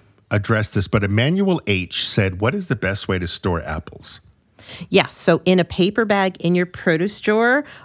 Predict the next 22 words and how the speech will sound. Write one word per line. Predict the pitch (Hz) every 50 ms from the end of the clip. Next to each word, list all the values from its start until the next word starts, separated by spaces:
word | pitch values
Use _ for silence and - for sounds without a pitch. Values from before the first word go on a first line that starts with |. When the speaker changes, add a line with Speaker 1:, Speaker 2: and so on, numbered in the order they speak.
| -
Speaker 2:
or | - 151
in | 147
a | 143
plastic | - - - 165 165 170 - 226 202 208
bag | 208 196 196 185
with | 180 180
holes | - 190 185 190 -
punched | - - - 196 190 180 - -
into | 185 185 202 - 208 208
it, | 220 - - -
or, | - 185 202 202 196 202 202 - -
you | 87 139 220 208
know, | 190
if | 196 196
you're | 202 196 190
lucky | 185 190 208 240 294 - - 320
enough | 294 269 - -
to | -
have | 254 220 208
a | 202
root | 180 175 180 185 175 -
cellar, | - 196 160 165 165 160 151 151 147 156